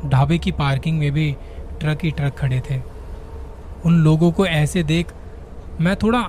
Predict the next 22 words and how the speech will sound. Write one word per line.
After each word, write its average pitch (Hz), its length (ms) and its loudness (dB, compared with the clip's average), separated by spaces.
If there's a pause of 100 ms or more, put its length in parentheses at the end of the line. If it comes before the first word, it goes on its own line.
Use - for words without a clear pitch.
(100)
अनकंफर्टेबल 185 680 2
सा 190 100 4
हो 143 120 6
जाता 131 280 2
हूँ - 1160 -6
कि 160 80 2
ऐसे 147 280 2
मुझे 180 240 4
क्यों 185 260 2
देख 151 220 2
रहे 131 120 4
हैं। 120 180 0 (1080)
काफ़ी 156 360 4
देर 160 260 4
तक 180 220 0
मैं 165 120 4
ये 165 140 4
चीज़ 165 320 0
नोटिस 139 360 2
करता 135 300 0
हूँ 127 200 2 (760)
और 262 200 4